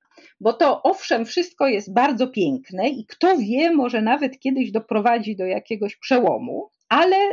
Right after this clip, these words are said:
znacznie większe prawdopodobieństwo jest takie, że zostanie po tym bardzo dużo matematycznych, bardzo pięknych rozwiązań i w zasadzie na tym się skończy.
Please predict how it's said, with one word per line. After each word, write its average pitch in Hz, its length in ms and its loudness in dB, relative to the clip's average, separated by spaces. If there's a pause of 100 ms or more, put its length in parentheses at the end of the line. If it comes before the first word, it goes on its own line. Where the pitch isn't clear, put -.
znacznie 277 560 0
większe 254 320 -2
prawdopodobieństwo 220 920 -4
jest 185 240 -2
takie, 170 300 -2
że 214 120 -6
zostanie 196 500 -6
po - 160 -10
tym 190 340 -8 (580)
bardzo 262 500 2
dużo 226 680 2
matematycznych, 208 1080 0 (120)
bardzo 202 420 0
pięknych 214 500 -4
rozwiązań 190 800 0
i 302 180 2 (400)
w 190 60 -12
zasadzie 226 480 2
na 202 120 -4
tym 220 160 -6
się 208 140 -8
skończy. - 520 -16